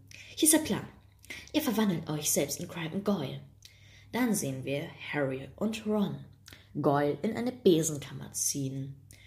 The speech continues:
Bewusstlos liegt schon Crabbe in der Kammer. Wir sehen aus einer Vogelsperspektive die Jungs und ich kann es nicht lassen, die Besenkammer zu beschreiben. Wir sehen am oberen Bildrand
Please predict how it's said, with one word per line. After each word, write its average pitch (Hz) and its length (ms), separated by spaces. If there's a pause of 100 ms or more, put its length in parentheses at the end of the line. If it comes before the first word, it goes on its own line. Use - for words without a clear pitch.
(360)
Bewusstlos 214 680
liegt 175 240
schon 185 140
Crabbe 147 420
in 139 60
der 131 100
Kammer. 139 600 (540)
Wir 185 140
sehen 233 240
aus 196 140
einer 165 180
Vogelsperspektive 143 1300
die 147 120
Jungs 202 340
und 247 180
ich 269 140
kann 285 160
es - 140
nicht 156 140
lassen, 147 280
die 156 60
Besenkammer 143 580
zu 139 140
beschreiben. 139 520 (760)
Wir 220 100
sehen 269 260
am 190 220
oberen 156 520
Bildrand 135 880